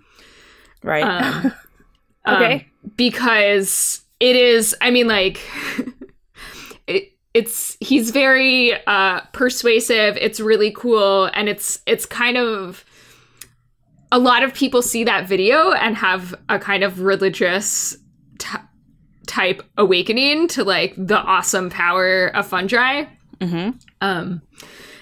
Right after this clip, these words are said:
Speaker 2: and so I got, um,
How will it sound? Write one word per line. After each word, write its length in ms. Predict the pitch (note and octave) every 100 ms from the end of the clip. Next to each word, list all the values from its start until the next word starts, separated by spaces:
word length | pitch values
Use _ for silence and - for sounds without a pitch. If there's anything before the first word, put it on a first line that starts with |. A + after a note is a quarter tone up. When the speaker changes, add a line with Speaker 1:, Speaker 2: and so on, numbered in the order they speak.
| _
Speaker 2:
and 160 | G#3+ G#3+
so 500 | C4 A3 G3 F3+ -
I 100 | A#3
got, 420 | A#3+ B3 A3+ G#3+ - _
um, 600 | G#3+ F#3 F3 F3 E3+ D#3+